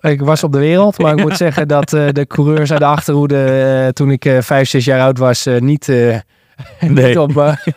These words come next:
Speaker 1: in mijn meeste geheugen zaten.
Speaker 2: Hoorde je ook niet op het nieuws, die naam, zeg maar, eh,
Speaker 1: Nee,
Speaker 2: nee.
Speaker 1: de, bij de naam ging wel een belletje bra-, rinkelen. Dus toen, dan ga je natuurlijk opzoeken van, wie is dat ook alweer?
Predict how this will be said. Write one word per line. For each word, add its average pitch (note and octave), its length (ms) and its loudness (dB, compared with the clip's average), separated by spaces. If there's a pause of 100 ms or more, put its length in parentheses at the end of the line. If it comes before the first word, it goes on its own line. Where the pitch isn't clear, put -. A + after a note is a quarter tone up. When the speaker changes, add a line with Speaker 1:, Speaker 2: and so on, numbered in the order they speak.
(420)
Speaker 1:
in E3 160 2
mijn D3 240 2
meeste D#3+ 280 0
geheugen D#3+ 280 -2
zaten. C#3+ 340 -2
Speaker 2:
Hoorde C3+ 160 2
je C3 40 4
ook C#3+ 60 2
niet D3 80 4
op C3 60 0
het C3 100 -2
nieuws, A#2 200 2
die A2+ 100 0
naam, A2 240 2
zeg A2 140 0
maar, G#2+ 320 0
eh, F#2+ 220 0
Speaker 1:
Nee, A2 160 0
Speaker 2:
nee. D3 160 -4
Speaker 1:
de, C#3+ 80 -6
bij C#3 180 0
de D3 80 0
naam C#3+ 240 0
ging C#3+ 160 -2
wel C3+ 120 2
een B2+ 100 2
belletje B2 340 0
bra-, B2 540 2
rinkelen. A#2+ 520 2
Dus A#2 180 -2
toen, B2+ 200 0
dan A#2 140 2
ga - 100 -4
je B2+ 80 0
natuurlijk A#2+ 280 0
opzoeken A2+ 320 -2
van, G#2+ 360 0
wie A2+ 220 -2
is A#2 100 -2
dat A2+ 140 -2
ook G#2+ 160 -2
alweer? G#2+ 260 -2